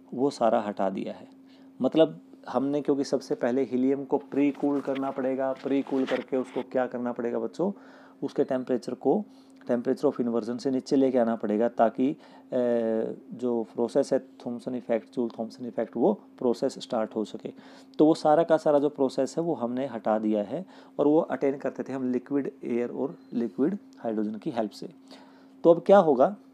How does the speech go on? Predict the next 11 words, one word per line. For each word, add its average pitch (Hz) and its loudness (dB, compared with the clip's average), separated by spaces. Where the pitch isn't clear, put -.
अब 156 8
हम 160 -2
क्या 147 4
करते 131 -2
हैं, 120 -6
जो 165 2
प्री 185 2
कूल 160 4
हीलियम 151 2
है, 131 0
बिल्कुल 180 0